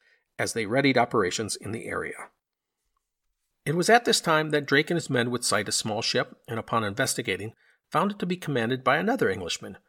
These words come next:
James Raunce. Raunce and Drake were familiar with each other, as Raunce had sailed with John Hawkins. He had come to the Caribbean to fight the Spanish and make some money, just like so many other Englishmen.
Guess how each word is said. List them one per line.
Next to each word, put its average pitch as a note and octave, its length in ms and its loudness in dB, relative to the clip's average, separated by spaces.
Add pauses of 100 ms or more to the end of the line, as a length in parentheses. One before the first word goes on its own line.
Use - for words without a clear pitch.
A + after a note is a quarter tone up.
(160)
James F2 340 -6
Raunce. A2+ 460 -2 (640)
Raunce C#4 280 2
and B3+ 140 -2
Drake E3 260 6
were - 100 0
familiar C#3 400 2
with F#2+ 160 -4
each F#2+ 180 -10
other, F2+ 220 -8 (120)
as - 180 -8
Raunce G2+ 240 0
had G2+ 120 -8
sailed G#2+ 300 0
with F2+ 140 -12
John F2 220 -6
Hawkins. - 520 0 (500)
He - 100 -10
had G#2 120 -4
come B2 180 6
to A2 80 2
the A2 80 -2
Caribbean G#2+ 400 -4
to A#2+ 80 -12
fight G2+ 240 -4
the - 60 -14
Spanish F#2 460 -4 (140)
and C#3 140 -4
make F#2+ 160 -2
some F2+ 180 -4
money, A2 300 -4 (100)
just - 180 -6
like - 160 -10
so G#2 140 -6
many A2+ 220 -6
other C3 200 2
Englishmen. F#2 520 -6